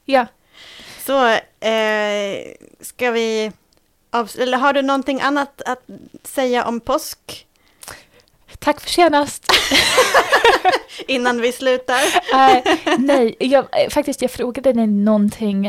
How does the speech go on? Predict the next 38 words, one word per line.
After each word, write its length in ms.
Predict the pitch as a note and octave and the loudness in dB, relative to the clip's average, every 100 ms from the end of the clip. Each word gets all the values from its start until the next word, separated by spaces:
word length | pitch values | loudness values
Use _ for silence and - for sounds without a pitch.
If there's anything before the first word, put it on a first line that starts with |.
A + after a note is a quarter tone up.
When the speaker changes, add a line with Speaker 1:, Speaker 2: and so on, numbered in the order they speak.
| F#3+ | -2
Speaker 1:
när 200 | G#3 G3+ | 0 0
vi 120 | G3+ | -2
var 140 | G3+ G#3 | -6 -8
tillsammans 960 | - - A3 G3 F#3+ A3 A#3+ A#3+ - | -10 -6 -6 -6 -6 -8 -8 -12 -12
som 240 | - G3+ | -6 -4
jag 120 | G3+ F#3+ _ _ | -4 -6 _ _
glömde 640 | - A3+ A#3 B3 G#3 G#3 C4 | -8 -4 0 2 2 0 -4
att 520 | - - _ - - - | -8 -16 _ -18 -18 -12
fråga 320 | - G#3+ G#3 | -6 -4 -4
dig 160 | G3+ G3+ | -6 -8
förra 300 | - A#3+ A3 | -2 -2 -2
gången 420 | - G3+ A3 C4+ _ _ | -6 -8 -8 -10 _ _
när 100 | G#3+ | -4
vi 60 | A3 | -2
Speaker 2:
Aha. 100 | B3+ | -2
Speaker 1:
pratade 300 | G#3 G#3+ - | -4 -8 -10
om 140 | G#3+ | -10
påsk. 540 | - A#3+ - - - - - - - - | -10 -12 -14 -20 -20 -20 -20 -20 -20 -12
Och 260 | A#3 A3 A3 | -10 -10 -10
det 240 | A#3 A3 A3 | -6 -4 -6
är 400 | G#3+ G#3+ G#3 A3+ - | -8 -6 -8 -8 -12
att 260 | G#3 G#3 - | -16 -16 -10
i 220 | A3+ A3+ | -6 -4
U 100 | B3+ | -4
S 200 | A3+ - | -6 -6
A 240 | G#3+ C4 - _ | -8 -8 -10 _
har 220 | - A3 | -8 -6
vi 140 | G#3+ G#3+ | -4 -6
ofta, 560 | A3 - - G#3+ G#3 G#3 - _ _ _ - | -10 -12 -6 -4 -4 -6 -14 _ _ _ -10
ehm, 580 | G#3+ G3+ F#3 F#3 F#3+ G#3+ _ _ _ _ _ _ _ _ - | -8 -6 -6 -6 -6 -10 _ _ _ _ _ _ _ _ -12
jag 120 | - A3+ | -6 -2
vill 120 | A#3 | -2
inte 200 | A3+ G3 | -2 -8
säga 200 | - G3+ | -10 -10
det 140 | G3 | -10
på 100 | - | -12
engelska, 420 | G#3 F#3+ - - | -12 -12 -12 -10
men 240 | G#3 G#3 | -6 -6